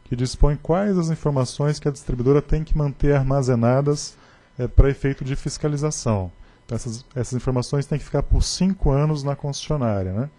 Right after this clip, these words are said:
Então, se a fiscalização for lá, tem que ter acesso fácil a essas informações. Então, a Superintendência de Fiscalização encaminhou à, à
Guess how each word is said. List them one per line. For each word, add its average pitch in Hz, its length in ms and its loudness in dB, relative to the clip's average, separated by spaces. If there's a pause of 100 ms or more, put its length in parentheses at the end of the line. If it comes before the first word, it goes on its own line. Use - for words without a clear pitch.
(300)
Então, 127 120 -2
se - 120 -2
a 139 40 0
fiscalização 117 540 -4
for 160 320 2
lá, 160 220 2
tem 160 200 -4
que - 80 -12
ter - 140 -4
acesso 139 400 -6
fácil 120 480 0
a - 20 0
essas 120 200 -6
informações. 117 760 -4 (480)
Então, 143 140 2
a 147 40 2
Superintendência 143 760 2
de 123 100 2
Fiscalização 127 960 0 (400)
encaminhou 120 640 4
à, 110 360 0
à - 20 0